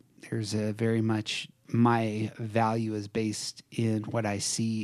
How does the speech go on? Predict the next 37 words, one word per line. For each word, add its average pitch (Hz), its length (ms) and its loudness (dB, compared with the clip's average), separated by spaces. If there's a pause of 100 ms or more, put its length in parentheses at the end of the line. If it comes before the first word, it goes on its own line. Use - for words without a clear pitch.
in 113 140 2
the 107 80 0
mirror, 110 640 -2
and 113 140 -2
the 107 40 -2
mirror 107 300 -4
is 107 160 -6
other 104 260 -4
people. 113 380 -4 (640)
But 113 140 -2
for 104 120 -6
eights, 180 280 2
nines, 151 320 6
and 120 120 4
ones, 113 680 0 (120)
our 110 120 -2
value 104 380 0
is 101 120 -4
found 104 280 -2
in 104 80 0
what 101 160 -4
we 107 160 -2
accomplish 98 520 -6
and 95 120 -6
what 95 120 -6
we 104 120 -2
do. 98 280 -2 (300)
And 104 140 -2
so 113 100 2
if 104 120 -4
I 113 140 2
say, 107 440 -2
"I'm 120 120 2
gonna 143 160 6
work 135 520 2
on 127 260 4
myself," - 1700 -2